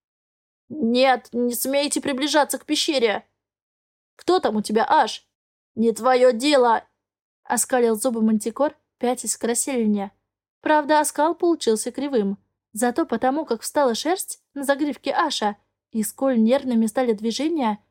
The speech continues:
Морок все понял. "Да у тебя там дама!" улыбнулся он, сообразив, отчего Мантикор сбежал и не желал возвращаться к Яру. "Убирайтесь!" Из пещеры,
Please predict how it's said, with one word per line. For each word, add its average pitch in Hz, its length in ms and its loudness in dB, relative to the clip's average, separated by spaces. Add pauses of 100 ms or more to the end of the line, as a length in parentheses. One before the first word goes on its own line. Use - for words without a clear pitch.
(200)
Морок 220 340 2
все 226 240 -4
понял. 214 440 -2 (800)
"Да 339 160 4
у 349 80 4
тебя 330 200 2
там 330 240 2
дама!" 233 420 2 (500)
улыбнулся 233 680 2
он, 226 160 2
сообразив, 233 600 -2
отчего 247 320 -2
Мантикор 233 480 0
сбежал 226 560 -2
и 247 100 -4
не 226 140 2
желал 277 320 0
возвращаться 214 500 -6
к - 100 -20
Яру. 208 320 -4 (800)
"Убирайтесь!" 262 920 2 (880)
Из 233 160 -4
пещеры, 254 600 -4